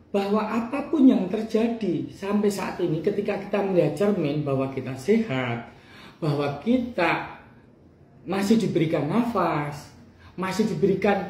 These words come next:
kesempatan memandang dunia yang warna-warni ini, kita menyadari bahwa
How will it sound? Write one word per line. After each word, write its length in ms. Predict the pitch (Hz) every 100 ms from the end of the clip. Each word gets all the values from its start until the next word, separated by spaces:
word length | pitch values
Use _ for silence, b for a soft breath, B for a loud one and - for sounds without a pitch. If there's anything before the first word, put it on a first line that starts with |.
| - - - - - -
kesempatan 560 | 214 220 208 208 214
memandang 560 | 208 202 196 180 175 165
dunia 640 | 185 202 233 220 147 156
yang 160 | 160 165
warna-warni 640 | 175 175 170 175 170 175
ini, 360 | 202 233 175 131 - B B B B -
kita 240 | 240 277
menyadari 720 | 269 254 240 220 220 220 180
bahwa 480 | - 175 156 165 143